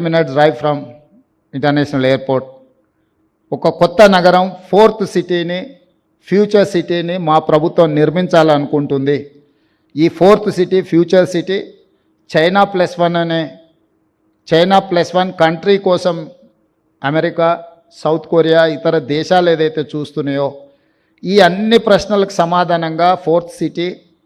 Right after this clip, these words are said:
మేము ఫ్యూచర్ సిటీగా ఏదైతే నిర్మించాలనుకుంటున్నామో,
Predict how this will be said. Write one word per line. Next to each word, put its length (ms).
మేము 240
ఫ్యూచర్ 440
సిటీగా 440
ఏదైతే 280
నిర్మించాలనుకుంటున్నామో, 1160